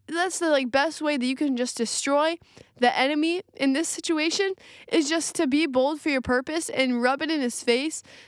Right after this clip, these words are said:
that, you know, you understand who you are, your authority, and that you are capable.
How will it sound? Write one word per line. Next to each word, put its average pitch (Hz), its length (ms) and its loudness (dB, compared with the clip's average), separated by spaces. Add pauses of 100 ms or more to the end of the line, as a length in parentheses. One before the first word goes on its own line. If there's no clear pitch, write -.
(120)
that, 254 280 2 (160)
you 269 280 2
know, 226 280 0 (420)
you 277 280 2
understand 277 680 0 (540)
who 311 120 0
you 311 240 0
are, 226 320 0 (240)
your 277 180 0
authority, 233 640 0 (280)
and 247 140 0
that 254 100 0
you 254 280 0
are 247 280 2
capable. - 800 -4